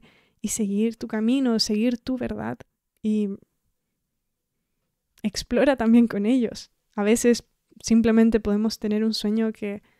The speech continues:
que es entretenido, que es interesante, que nos ayuda también a vivir experiencias que nunca antes hemos tenido, pero nos permite experimentarlas de alguna manera.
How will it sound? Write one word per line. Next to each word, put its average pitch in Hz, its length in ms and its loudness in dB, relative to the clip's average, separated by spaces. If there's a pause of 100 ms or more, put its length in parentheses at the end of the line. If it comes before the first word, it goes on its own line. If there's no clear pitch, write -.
(720)
que 214 100 0
es 226 120 2
entretenido, 202 840 0 (720)
que 202 280 -2
es - 220 -6 (600)
interesante, 208 840 -2
que 196 160 -8
nos 196 220 -4
ayuda 208 320 0
también 202 340 -4
a 190 300 -8 (480)
vivir 214 320 0
experiencias 214 1000 -4 (960)
que 208 360 -2
nunca 240 360 2
antes 247 280 0
hemos 240 240 0
tenido, 240 440 -4 (480)
pero 208 180 0
nos 214 180 0
permite 254 720 0 (320)
experimentarlas 247 1160 0
de 214 160 -6
alguna 208 280 0
manera. 196 460 -6